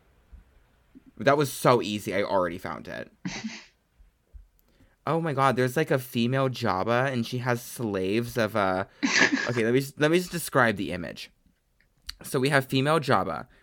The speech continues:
Speaker 1: We have Princess Leia hung up on the wall with her legs bound up, spread eagle, pussy out.
Speaker 2: <laughs>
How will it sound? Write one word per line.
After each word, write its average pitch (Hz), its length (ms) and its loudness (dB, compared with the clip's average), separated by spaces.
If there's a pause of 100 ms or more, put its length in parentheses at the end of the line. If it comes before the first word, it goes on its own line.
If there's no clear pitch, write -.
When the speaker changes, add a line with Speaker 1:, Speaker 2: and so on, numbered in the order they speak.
(100)
Speaker 1:
We 135 120 -2
have 139 160 2
Princess 165 400 0
Leia 117 400 2
hung 127 260 -2
up 127 160 0
on 139 80 0
the 135 100 2
wall 101 540 2
with 107 200 0
her 131 140 4
legs 107 440 0
bound 110 320 4
up, - 180 0
spread 110 560 0
eagle, 98 300 0
pussy - 540 -6 (120)
out. 90 240 6 (1120)
Speaker 2:
<laughs> 202 60 2